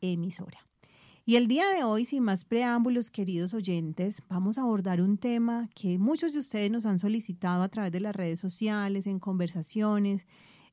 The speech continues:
en nuestras líneas, y es el tema de la ansiedad, la ansiedad en los niños. Un tema muy recurrente,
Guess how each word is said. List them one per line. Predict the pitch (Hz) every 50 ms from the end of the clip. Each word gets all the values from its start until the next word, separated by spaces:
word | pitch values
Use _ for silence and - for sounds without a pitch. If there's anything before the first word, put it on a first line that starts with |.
| _
en | - 208 202
nuestras | 202 196 185 - 208 208 196
líneas, | 208 208 220 208 196 190 202 240 285 - - _ _ _ _ _ - _ _
y | - 202
es | 196 175 -
el | 220 233 -
tema | - 262 254 247 247 247 247 240 - _
de | 180 170 196 185 180
la | 175 175 175 170 170
ansiedad, | 165 170 170 170 - 175 165 170 180 175 160 165 - - - _
la | 214 180 180
ansiedad | 185 180 175 - 202 185 180 175 175 170 175
en | - 196 208
los | 208 190 180 175
niños. | 190 190 185 175 170 165 180 - - _ - - - _ _
Un | 208 185 185
tema | 175 214 208 214 220 220 220 214 -
muy | 190 220 254
recurrente, | 285 294 302 294 - 262 247 240 233 214 190 180 180 175 202 233 277